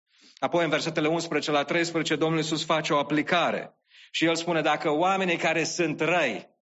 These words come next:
pentru că așa sunt caracterizați oamenii din perspectiva divină, "sunt răi. Slăvit să fie Domnul că am fost salvați prin Domnul Iisus Hristos."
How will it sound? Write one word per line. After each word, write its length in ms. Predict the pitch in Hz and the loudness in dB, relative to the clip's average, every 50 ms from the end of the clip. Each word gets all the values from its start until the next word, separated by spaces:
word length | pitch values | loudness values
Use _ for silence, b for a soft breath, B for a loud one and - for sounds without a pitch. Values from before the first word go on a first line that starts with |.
| _ | _
pentru 220 | - 127 131 143 131 | -6 -6 -6 -4 -2
că 80 | 131 | 0
așa 240 | 151 147 139 - 175 | 0 0 0 0 -2
sunt 200 | 165 - 175 156 | -2 -2 -2 -2
caracterizați 800 | 160 156 143 135 135 - 147 139 139 127 151 160 156 151 - B B B B B _ | 0 0 0 0 0 -2 -2 -2 0 0 0 0 0 -2 -4 B B B B B _
oamenii 440 | - 120 139 156 160 160 160 151 147 | -6 -2 0 0 0 0 0 0 0
din 160 | 127 143 139 | 0 -2 0
perspectiva 640 | 135 147 143 135 - - 143 - - 160 147 151 139 135 | 0 0 -2 -2 -2 -4 -4 -2 -2 -2 0 0 0 0
divină, 600 | 127 135 127 139 151 139 120 92 82 - - _ _ _ _ _ | 0 -2 0 0 0 0 0 -2 -4 -8 -14 _ _ _ _ _
"sunt 380 | - - - 151 156 151 - - - - _ _ | -12 -6 -2 -2 -2 -2 -4 -10 -16 -20 _ _
răi. 480 | - 135 151 190 202 175 120 90 82 - - _ _ _ _ | -6 -2 0 0 2 0 0 -2 -6 -12 -16 _ _ _ _
Slăvit 280 | - - 147 147 165 | -8 -4 -2 0 0
să 120 | 160 170 160 | 0 -2 -2
fie 180 | 156 170 165 | 0 0 0
Domnul 280 | 156 156 170 175 175 160 | 0 0 0 0 0 -2
că 120 | - 165 | 0 0
am 100 | 151 147 | 0 0
fost 220 | 135 - 170 151 - | 0 -2 -2 -2 0
salvați 580 | - 156 143 135 135 123 175 180 185 175 - | 0 0 2 2 0 0 0 0 0 0 -2
prin 180 | - - 160 156 | -4 -4 -2 -2
Domnul 220 | 160 165 160 160 | 0 0 0 -2
Iisus 280 | 156 139 - 160 156 - | -2 -4 -4 -4 -6 -4
Hristos." 600 | - 151 147 - - 165 127 92 - - - - | -4 -4 -4 -2 0 -2 -2 -2 -4 -8 -12 -16